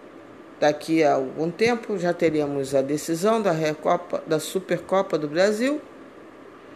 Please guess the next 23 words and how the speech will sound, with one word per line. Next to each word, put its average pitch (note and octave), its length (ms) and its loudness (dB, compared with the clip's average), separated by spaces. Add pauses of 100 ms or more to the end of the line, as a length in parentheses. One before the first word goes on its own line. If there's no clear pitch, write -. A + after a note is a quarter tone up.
(240)
e A3+ 60 4
o - 40 6
início F#3 500 4
da F3+ 140 4
Libertadores. D#3+ 920 -2 (140)
Aí D3+ 800 4 (960)
é F#3 160 6
a D3 200 6
hora D3 340 4
da C#3 160 2
água C#3 260 2
beber C3+ 340 0
onça. B2+ 480 -6 (580)
E A#3+ 60 4
vamos G#3 340 4
ver D3 320 0 (300)
como F3 360 4
o D3+ 60 0
time C#3+ 560 -4 (280)
estará. - 540 -2 (1500)
E C#4+ 160 6
fica C#4+ 400 4
aqui A#3+ 440 2